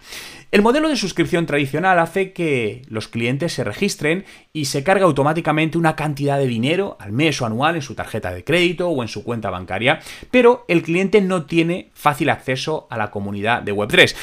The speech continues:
Aquí lo que estamos hablando, como veis, es un modelo híbrido entre la web dos y la web tres,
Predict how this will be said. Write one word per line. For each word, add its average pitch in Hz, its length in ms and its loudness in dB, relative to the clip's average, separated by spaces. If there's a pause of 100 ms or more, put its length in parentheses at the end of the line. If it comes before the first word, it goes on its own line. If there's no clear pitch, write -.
(140)
Aquí 175 180 0
lo 311 80 2
que 277 80 0
estamos 185 300 4
hablando, 127 360 6
como 143 200 4
veis, 135 220 2
es 147 140 -2
un 156 160 0
modelo 139 540 6
híbrido 143 560 6
entre 107 240 -4
la 104 80 -2
web 127 240 -2
dos 143 320 -2 (260)
y 185 340 -6 (100)
la 107 200 -2
web 123 320 -2 (300)
tres, 143 340 2